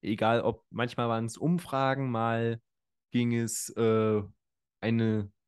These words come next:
Frage, wo ihr Freitextantworten geben konntet, wenn ihr das wolltet. Das kommt regelmäßig vor. Schaut da gerne, äh, auch rein, ob ihr da was findet. Und wenn ihr da was findet, natürlich auch da gerne Antworten dalassen. Aber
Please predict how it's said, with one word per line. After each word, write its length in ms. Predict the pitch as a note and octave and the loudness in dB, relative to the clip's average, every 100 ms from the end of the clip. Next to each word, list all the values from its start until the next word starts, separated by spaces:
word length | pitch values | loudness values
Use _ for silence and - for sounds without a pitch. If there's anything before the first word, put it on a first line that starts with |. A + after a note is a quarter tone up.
| _ | _
Frage, 420 | - - A2 A#2+ A#2 | -6 4 4 4 2
wo 100 | A#2+ | 4
ihr 180 | A#2 | 4
Freitextantworten 960 | A2 A2 D3 - - - C3+ - C3 B2 | 2 2 0 -2 -6 -4 -2 0 -2 0
geben 200 | B2+ B2+ | -2 -2
konntet, 280 | - C3 A#2+ | -4 -4 -2
wenn 100 | A#2+ | -2
ihr 60 | |
das 180 | A#2 A2+ | -2 0
wolltet. 320 | A#2 B2 B2+ _ _ _ _ _ - | 0 0 -4 _ _ _ _ _ -2
Das 400 | A#2 - - - _ _ _ - | 0 0 -8 -12 _ _ _ -2
kommt 440 | - E3 A3+ - | 2 4 2 0
regelmäßig 600 | C#3 F3+ E3+ E3 D3+ C#3+ | 2 6 6 4 0 -4
vor. 240 | - F3 | -2 0
Schaut 320 | - - F3+ - | 0 -2 -2 -2
da 100 | D3+ | 0
gerne, 480 | C#3+ D#3 D3+ D3 - | 0 0 0 0 2
äh, 300 | B2 A#2+ - | 4 4 2
auch 220 | D#3 - | -2 2
rein, 240 | G#2+ D#3+ | 2 2
ob 120 | C#3 | 0
ihr 60 | B2+ | 0
da 140 | A#2 | 2
was 180 | A2+ - | 0 -2
findet. 380 | - D#3 F3+ F3 | -2 -2 0 -2
Und 360 | B2+ B2+ B2+ - _ _ _ _ | -2 -4 -4 -10 _ _ _ _
wenn 500 | G#2 A2+ C#3+ G3+ G3+ G#3 | 0 4 6 6 2 2
ihr 120 | D#3+ | 2
da 160 | C#3+ | 2
was 200 | D3 C#3 | 0 -4
findet, 260 | - E3 D3+ | -4 -4 -4
natürlich 420 | C3 - D#3 - | -6 -6 -10 -8
auch 160 | B2 B2 | -8 -4
da 260 | A2+ C3 C3+ | 0 2 2
gerne 500 | A#2+ C3 C3 B2+ B2 _ _ _ _ _ _ - | 0 0 0 -2 -6 _ _ _ _ _ _ -2
Antworten 680 | B2 C3 C3+ B2+ B2+ B2 - _ - | -2 0 0 2 0 -2 -6 _ 2
dalassen. 640 | A#2 D3+ A#2 A#2 D#3+ D#3 - | 4 4 2 0 -2 -2 2
Aber 340 | A#2 A#2+ A#2 | 4 4 2